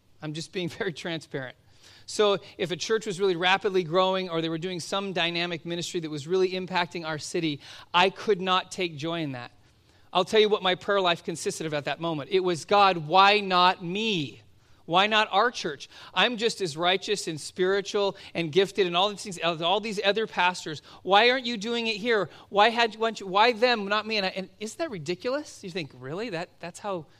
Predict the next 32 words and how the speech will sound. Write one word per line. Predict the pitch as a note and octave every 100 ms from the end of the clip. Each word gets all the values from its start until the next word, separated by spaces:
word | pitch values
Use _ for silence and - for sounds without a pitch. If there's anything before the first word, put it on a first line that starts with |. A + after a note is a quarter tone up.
| _ _
evil | D#3+ F3+ G3+
you | G#3+
are?" | A3 A#3
Yeah. | D#3+ C#3+ G#3 F#3+ D3 - _ - - - - - - -
And | F3+
I | G#3
know | A3+
you | A#3
guys | A#3+ A#3+ F#3
never | G3 A3+ B3
are | A#3 G3+
that | F#3 F3+
way. | E3 D#3+ C3+
You | D#3+ G#3+
never | G3+ A3 C#4+ B3+ A3
feel | A3+ G3+
that | E3+ D3
way. | C#3+ B2 B2 - - _ _ _ _ _ _ _ _ _ _ _ _ _ _ -
My | G#3
context | B3+ A3 G3 F#3+ F3+
is | F3+
pastoring, | - F#3 A3+ - D3
and | C#3+
that's | E3 -
where | F#3+
I | F3+
was | F#3 F#3
until | E3 F#3 E3+
God | D#3+ F3 G3+
reminded | F#3+ F3+ F#3 G#3 G#3+ F#3+
me | E3 D3+
of | D3+ C#3